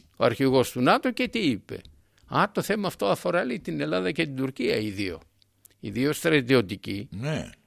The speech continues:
Speaker 1: Ενώ είναι στρατιωτικοί του νατο,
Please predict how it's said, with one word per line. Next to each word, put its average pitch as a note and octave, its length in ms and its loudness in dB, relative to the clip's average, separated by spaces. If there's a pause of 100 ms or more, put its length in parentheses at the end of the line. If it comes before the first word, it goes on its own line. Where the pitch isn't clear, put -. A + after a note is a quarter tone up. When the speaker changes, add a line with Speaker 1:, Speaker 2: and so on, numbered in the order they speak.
(120)
Speaker 1:
Ενώ D3+ 360 12
είναι G3 240 12
στρατιωτικοί F#3+ 920 12
του F#3+ 160 10
νατο, F3 640 12